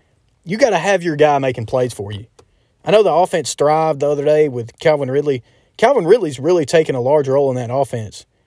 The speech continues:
and that's something that's gonna have to continue if Atlanta wants to dwell in that, uh,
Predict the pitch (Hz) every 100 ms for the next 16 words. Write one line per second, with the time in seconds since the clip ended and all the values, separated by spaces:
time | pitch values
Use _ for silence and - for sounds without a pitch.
0 | _ - 156 165 175 151 139 - 117 143
1 | 139 - 120 151 147 131 113 120 117 _
2 | _ _ - 127 131 143 131 127 120 -
3 | 117 113 _ _ _ 127 127 139 135 123
4 | - - _ _ _ _ _ _ _ _
5 | _ _ - 131 127 123 123 120